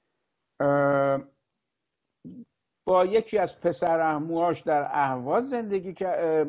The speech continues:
ازدواج کرده و، اه، بعد از اون جدا می‌شه، دوباره میاد در چیز، با یکی دیگه از اقوامش در سال دو هزار و هفده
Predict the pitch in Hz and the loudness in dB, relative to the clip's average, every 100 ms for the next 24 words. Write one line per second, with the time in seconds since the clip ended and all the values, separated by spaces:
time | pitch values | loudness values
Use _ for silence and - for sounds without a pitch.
0 | 139 190 160 143 156 156 147 - 147 143 | -2 -2 0 2 4 4 2 2 2 2
1 | 131 139 139 139 143 - _ _ _ _ | 0 -2 0 -2 -4 -10 _ _ _ _
2 | _ _ _ _ - 127 156 180 185 190 | _ _ _ _ -10 -2 2 4 4 4
3 | 180 135 143 139 135 139 160 175 170 160 | 2 0 -4 -2 -4 -6 0 2 2 -2
4 | 165 180 160 156 175 196 185 190 170 151 | -4 -8 -4 -2 -4 -4 -8 -6 -4 -2
5 | 156 175 175 165 156 147 143 175 180 156 | -2 -2 -2 -2 2 0 0 -6 -4 0
6 | 156 170 165 156 160 151 147 143 135 139 | 0 0 -4 -2 2 2 2 2 0 -2
7 | 165 151 160 143 160 156 151 135 139 143 | -6 -4 -4 -4 -6 -6 -6 -4 -2 -2
8 | 120 131 127 139 175 196 | -2 -4 -4 2 2 2